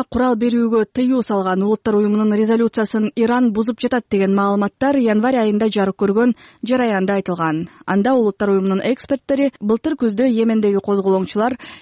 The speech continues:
эр-Риядты көздөй учурган ракетанын калдыктарын анализдеп чыккан соң өз бүтүмдөрүн жарыялашкан. Эксперттер ракета жана башка курал жабдыктар хусилердин колуна эмбарго киргизилгенден кийин эки миң он бешинчи жылы тийгенин белгилешкен.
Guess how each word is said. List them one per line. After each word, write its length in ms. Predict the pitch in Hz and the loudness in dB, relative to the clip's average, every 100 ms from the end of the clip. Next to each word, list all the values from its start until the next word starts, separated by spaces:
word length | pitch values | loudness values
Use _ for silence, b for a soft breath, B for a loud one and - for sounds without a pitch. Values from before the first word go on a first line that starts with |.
| B | B
эр-Риядты 580 | 240 277 277 240 - 294 | -2 0 0 0 -2 -2
көздөй 380 | 247 214 254 233 | 0 0 0 0
учурган 420 | - 214 220 214 | -2 -4 -2 -2
ракетанын 540 | 214 233 226 208 196 | -2 -2 0 0 0
калдыктарын 600 | - 208 202 - 196 202 - | 0 -2 -2 -2 0 0 0
анализдеп 580 | 208 220 196 190 226 | 0 0 -2 -2 -4
чыккан 320 | - - 185 190 | -6 -4 -4 0
соң 240 | 254 269 - B B | 2 2 0 B B
өз 240 | - 262 262 | -2 -2 -2
бүтүмдөрүн 560 | 220 214 202 196 202 196 | -6 -2 0 0 0 0
жарыялашкан. 800 | 185 180 170 - 151 147 160 - _ B B B B | 0 -2 -4 -4 -4 -4 -6 -10 _ B B B B
Эксперттер 640 | - 247 - 302 277 330 320 | -4 -4 -4 -4 -2 -2 0
ракета 460 | 254 233 269 285 269 | 0 0 -2 -2 -2
жана 220 | 226 202 | -2 -2
башка 240 | 208 - 226 | -2 -2 -4
курал 280 | 208 202 202 | -2 -2 0
жабдыктар 480 | 196 196 - 247 269 | -2 -4 -4 -4 -2
хусилердин 680 | 220 - 214 202 202 233 214 | -4 -2 -2 0 0 -2 0
колуна 420 | 208 202 214 220 - | 0 0 0 -2 -2
эмбарго 480 | 214 220 226 233 220 | 0 0 0 -2 -2
киргизилгенден 760 | 208 220 220 226 247 254 254 | -2 -4 -4 0 2 2 2
кийин 320 | 214 175 160 170 | 0 -2 -4 -4
эки 240 | 196 220 | -4 0
миң 160 | 254 247 | 2 2
он 140 | 220 | 2
бешинчи 340 | 214 214 208 | 0 -2 -4
жылы 240 | 208 202 202 | -2 0 0
тийгенин 480 | 202 202 196 208 190 | -2 -2 0 2 2
белгилешкен. 840 | 190 185 185 - 170 - 76 | 0 0 -2 -4 -4 -4 -6